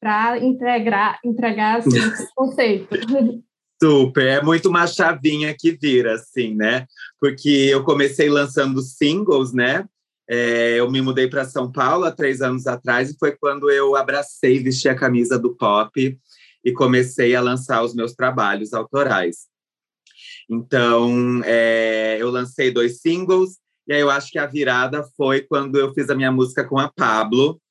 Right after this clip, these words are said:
Speaker 2: é, o impacto que trouxe na minha carreira e na minha vida pessoal também.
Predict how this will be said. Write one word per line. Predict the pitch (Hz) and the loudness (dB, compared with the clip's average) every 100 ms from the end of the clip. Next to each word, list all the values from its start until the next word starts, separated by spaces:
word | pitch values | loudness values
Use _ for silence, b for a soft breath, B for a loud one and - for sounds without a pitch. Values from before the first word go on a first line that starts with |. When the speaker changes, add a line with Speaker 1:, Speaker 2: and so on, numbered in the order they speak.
| _ _ _ - | _ _ _ -2
Speaker 2:
é, | 110 107 104 104 101 101 98 | 0 2 2 0 0 -2 -2
o | 107 | 0
impacto | 123 123 120 120 123 127 | 0 0 -2 -2 -4 -10
que | 131 | -10
trouxe | 131 127 117 - | -6 -2 -2 -2
na | 120 | -2
minha | 120 117 | -2 -2
carreira | 127 120 120 113 135 139 135 | -4 -4 0 0 2 0 0
e | |
na | 127 | 0
minha | 131 139 | -2 -2
vida | 131 143 151 | -4 -4 -4
pessoal | 147 - 147 120 123 | -6 -2 0 2 0
também. | 139 120 107 107 120 | 0 0 2 2 0